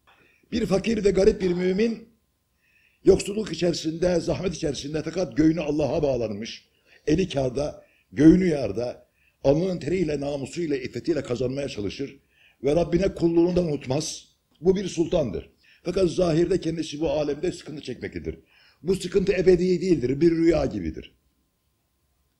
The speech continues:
Misalini verelim. Yine bir, bir zengin, imansız, ibadetsiz ve taatsiz, isyan içindedir.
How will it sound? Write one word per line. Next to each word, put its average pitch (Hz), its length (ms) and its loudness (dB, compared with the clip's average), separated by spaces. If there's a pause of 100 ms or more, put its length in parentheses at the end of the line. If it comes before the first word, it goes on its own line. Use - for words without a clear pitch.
(380)
Misalini 175 540 0
verelim. 90 340 -2 (2000)
Yine 233 220 2
bir, - 400 -4 (160)
bir 165 180 2
zengin, 165 640 -4 (240)
imansız, 170 1000 -2 (1600)
ibadetsiz 175 760 0
ve 143 120 -4
taatsiz, 143 640 -6
isyan 156 380 -6
içindedir. 92 640 -10